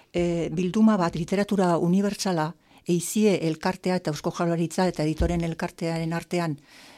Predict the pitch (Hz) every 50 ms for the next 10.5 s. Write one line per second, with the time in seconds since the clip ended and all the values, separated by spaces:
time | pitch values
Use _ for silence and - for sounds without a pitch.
0 | - _ _ - 165 147 143 143 147 143 143 147 - - 165 156 185 185 - 190
1 | 175 175 175 190 175 165 160 156 165 - _ _ _ _ _ _ _ _ - -
2 | - - - - - - 180 180 - 170 175 202 226 220 190 196 190 208 214 -
3 | 220 - 214 208 202 202 202 - 175 170 170 190 190 196 - - - 208 196 185
4 | 170 165 170 175 _ _ _ _ _ _ _ _ _ - 185 175 156 - - -
5 | - 170 170 185 214 - _ _ - - 147 151 151 151 147 139 143 135 135 135
6 | - _ _ - - - 160 170 170 - 208 175 - 190 180 175 175 175 170 170
7 | 156 - - 175 185 190 190 185 185 175 175 170 170 170 180 180 185 - - 190
8 | 180 175 180 175 175 170 - 190 185 175 - 185 180 175 175 202 196 185 170 -
9 | - 196 185 175 175 170 170 165 165 151 - 165 160 175 170 - 180 165 160 165
10 | 165 190 208 202 202 180 170 175 180 185